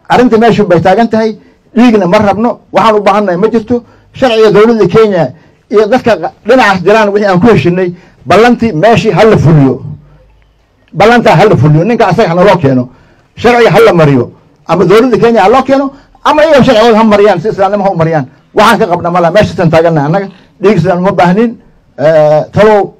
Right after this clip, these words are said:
waxaan idinku yeeray fidna ma aha, wixii jiro warbixin inaan idiin sheego ma raba. Waddanka dowladda joogtay, dowladda Kenya,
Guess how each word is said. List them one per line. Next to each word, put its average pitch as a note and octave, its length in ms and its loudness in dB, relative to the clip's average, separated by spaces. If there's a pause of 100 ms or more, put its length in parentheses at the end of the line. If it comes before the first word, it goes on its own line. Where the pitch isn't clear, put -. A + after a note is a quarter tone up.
waxaan G#3 300 -2
idinku G3 260 -2
yeeray F#3 260 0
fidna F#3 260 -4
ma G#3 100 0 (100)
aha, A3 200 -6 (320)
wixii G3+ 280 -2
jiro F#3+ 220 0
warbixin F#3 340 -2
inaan G3+ 160 0
idiin G3+ 160 0
sheego F3 280 0
ma E3+ 120 -2
raba. F#3+ 320 -2 (540)
Waddanka G3 640 -2
dowladda F#3+ 420 0
joogtay, F#3+ 400 0
dowladda F#3+ 400 -2
Kenya, G3+ 480 0